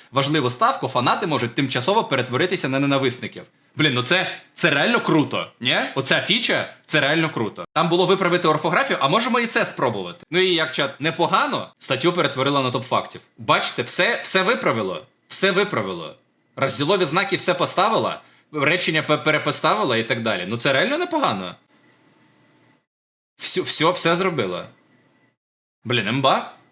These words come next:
Питань нема. Ну да, да. Ні, ну це, це реально потужна фіча. Більш того, я вам зараз покажу, типу, ми, коротше, ми завтичили, ми насправді зат-, завтичили це зробити вчора.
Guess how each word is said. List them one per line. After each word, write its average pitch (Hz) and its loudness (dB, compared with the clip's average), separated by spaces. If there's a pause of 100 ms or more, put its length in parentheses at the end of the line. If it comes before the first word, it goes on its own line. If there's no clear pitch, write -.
(320)
Питань 135 -2
нема. 123 -2
Ну 127 -2
да, 147 2 (120)
да. 120 0
Ні, 135 0
ну 113 -2
це, 165 0 (160)
це 170 2
реально 220 2
потужна 180 0
фіча. 180 -2 (240)
Більш 196 2
того, 165 2 (160)
я 143 4
вам 180 4
зараз 170 2
покажу, 160 0 (220)
типу, 135 2 (340)
ми, 180 2
коротше, 202 2
ми 160 2
завтичили, 170 2
ми 143 2
насправді 175 2
зат-, 147 0
завтичили 160 2
це 160 0
зробити 151 0
вчора. 220 2